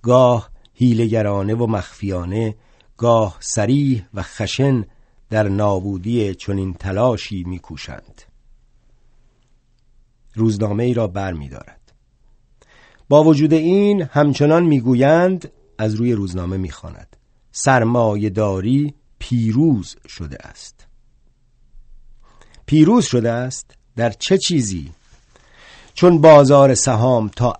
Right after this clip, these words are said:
عرش بالا رفته و سهامداران بیش از پیش ثروتمند شده اند؟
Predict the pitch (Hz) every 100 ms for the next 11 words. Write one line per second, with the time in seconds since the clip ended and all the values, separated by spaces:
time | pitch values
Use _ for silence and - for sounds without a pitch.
0 | - 117 110 90 - - 120 110 104 101
1 | 82 - 107 120 131 139 131 _ _ 113
2 | 110 127 113 120 117 113 113 120 127 113
3 | _ _ 117 135 127 - 123 107 - 127
4 | 117 107 - - 117 104 98 - 101 95
5 | 87 - 95 90 104 123 139 135